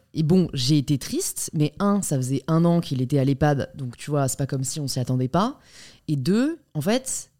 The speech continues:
comme je suis très mal à l'aise et inconfortable avec le sentiment de tristesse,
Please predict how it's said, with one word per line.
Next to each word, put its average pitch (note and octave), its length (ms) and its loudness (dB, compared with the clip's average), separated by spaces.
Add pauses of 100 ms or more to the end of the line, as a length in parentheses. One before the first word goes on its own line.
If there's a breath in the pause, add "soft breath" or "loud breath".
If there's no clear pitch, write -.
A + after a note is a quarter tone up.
(140)
comme A#3 380 2 (160)
je - 60 -16
suis - 120 -8
très B3 340 0 (100)
mal E3+ 200 6
à G3 100 6
l'aise E3 360 2 (100)
et D3 140 -6
inconfortable F#3 640 2
avec C3 100 2
le B2+ 40 -4
sentiment C#3 240 0
de C3 60 2
tristesse, - 500 -4